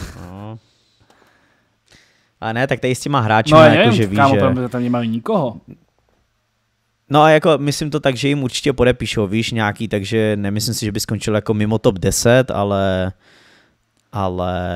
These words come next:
Speaker 1: určitě mu
Speaker 2: Pozerám
Speaker 1: tak
Speaker 2: na ich
Speaker 1: nějaký hráči
Speaker 2: káder,
Speaker 1: ještě
Speaker 2: ale
Speaker 1: po-,
Speaker 2: nikto tam
Speaker 1: podepíšou.
Speaker 2: nie je. V minulom roku tam nebol nikto zaujímavý. Poďme sa pozrieť, že či urobili
Speaker 1: Mhm.
Speaker 2: nejaké nákupy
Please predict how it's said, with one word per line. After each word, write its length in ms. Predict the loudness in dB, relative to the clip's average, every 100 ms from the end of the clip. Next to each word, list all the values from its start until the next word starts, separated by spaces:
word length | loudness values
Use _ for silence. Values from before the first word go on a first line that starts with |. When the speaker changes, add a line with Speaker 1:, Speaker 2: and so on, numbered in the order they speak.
| -6 -6 -6
Speaker 1:
určitě 300 | -8 -4 0
mu 40 |
Speaker 2:
Pozerám 260 | 2 4 4
Speaker 1:
tak 20 |
Speaker 2:
na 80 | 4
ich 40 | 2
Speaker 1:
nějaký 160 | 2
hráči 140 | 4 6 6
Speaker 2:
káder, 40 | 6
Speaker 1:
ještě 120 | 4
Speaker 2:
ale 180 | 4 4
Speaker 1:
po-, 60 | 2
Speaker 2:
nikto 240 | 0 -2
tam 180 | -2 0
Speaker 1:
podepíšou. 220 | 0 -2
Speaker 2:
nie 80 | -4
je. 220 | -4 -6 -8
V 280 | -16 -16 -6
minulom 320 | 0 2 2
roku 260 | 4 2 0
tam 140 | -2
nebol 240 | -2 0 -2
nikto 220 | -2 -4
zaujímavý. 680 | -4 -4 -2 -2 -2 -4 -6 _ _ _ _
Poďme 240 | -8 -4 -4
sa 140 | -6
pozrieť, 320 | -4 -4 -2
že 80 | -2
či 140 | -4 -12 -10
urobili 480 | -2 0 2 0 2
Speaker 1:
Mhm. 40 | 0
Speaker 2:
nejaké 300 | -2 -4 -4
nákupy 560 | -4 -4 -8 -10 -8